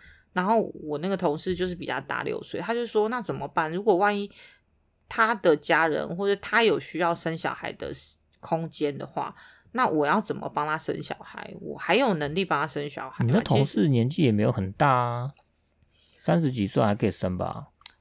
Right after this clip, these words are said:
Speaker 1: 我不知道，可是重点是他还要他们马上就，现在目前就结婚啦，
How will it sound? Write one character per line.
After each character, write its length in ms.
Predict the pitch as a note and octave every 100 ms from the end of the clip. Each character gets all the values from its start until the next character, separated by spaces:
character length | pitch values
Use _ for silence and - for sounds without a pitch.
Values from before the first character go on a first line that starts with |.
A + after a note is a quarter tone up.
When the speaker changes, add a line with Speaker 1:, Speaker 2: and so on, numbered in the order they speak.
| -
Speaker 1:
我 80 |
不 140 | F#3+ C#4
知 100 | F4
道， 100 | E4+
可 140 | G#3
是 140 | G3+ E4+
重 160 | D#4
点 100 | G#3
是 200 | F3 D4+
他 120 | C#4 D#4+
还 240 | - -
要 220 | C4+ D#4+
他 200 | C#4 C4+
们 220 | D4 G#3 -
马 240 | F3+ D#3
上 320 | E3+ E4+ A#3+ A3+
就， 240 | D4+ B3+
现 280 | - D#4+ C4+
在 180 | - B3
目 240 | C4 C4
前 220 | G#3+ F3
就 100 | G3
结 300 | A#3 - D3+
婚 200 | E3+ F#3 F3+
啦， 200 | E3